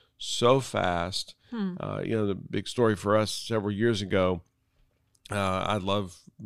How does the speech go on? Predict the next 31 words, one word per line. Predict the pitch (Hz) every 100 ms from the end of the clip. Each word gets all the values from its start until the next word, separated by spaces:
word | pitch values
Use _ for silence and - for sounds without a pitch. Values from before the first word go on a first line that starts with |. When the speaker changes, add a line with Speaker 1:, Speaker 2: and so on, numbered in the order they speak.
| 107
Speaker 1:
what | - 107
I | 98
do, | 95 120 113
and | 107
I | 98
had | 101
an | 98
office | 98 98 95 104
in | 90
Brentwood, | 107 - 95 90
uh, | 92 90 87
Tennessee, | 104 95 - 107 95 90 - - - - _ -
and | 113 113 107
I | 104
was | 110 98
usually | 127 113
the | 104
last | 101 107 -
person | 110 98 110
at |
my | 92 95
office, | 101 107 101 98
especially, | - 107 - 98 92
uh, | 85 92
in | 92
the | 95
wintertime, | 120 113 92 95 95
it | 95
would | 95
get | 95 92
dark. | 95 95 92